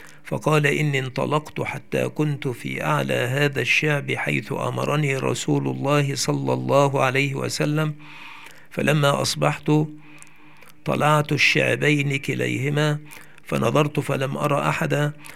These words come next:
فقال له رسول الله صلى الله عليه وسلم: 'هل نزلت الليلة؟' قال: 'لا، إلا مصلياً أو قاضياً حاجة.' فقال له رسول الله صلى الله عليه وسلم: 'قد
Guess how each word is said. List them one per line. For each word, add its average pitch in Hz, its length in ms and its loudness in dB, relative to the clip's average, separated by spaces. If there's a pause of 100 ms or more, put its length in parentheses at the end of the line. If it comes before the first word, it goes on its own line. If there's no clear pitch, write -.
فقال 151 480 2
له 151 280 6
رسول 139 420 2
الله 139 400 6
صلى 131 320 0
الله 131 420 4
عليه 135 240 2
وسلم: 131 500 -2
'هل 131 200 -4
نزلت 147 420 0
الليلة؟' 151 480 0 (440)
قال: 135 160 0
'لا، 135 540 0
إلا 131 240 0
مصلياً 127 840 0
أو 135 160 -2
قاضياً 139 580 0
حاجة.' - 380 -6 (800)
فقال 147 460 2
له 147 280 8
رسول 135 440 4
الله 135 440 4
صلى 131 340 -2
الله 131 460 2
عليه 131 300 0
وسلم: 127 580 -2
'قد 131 320 -4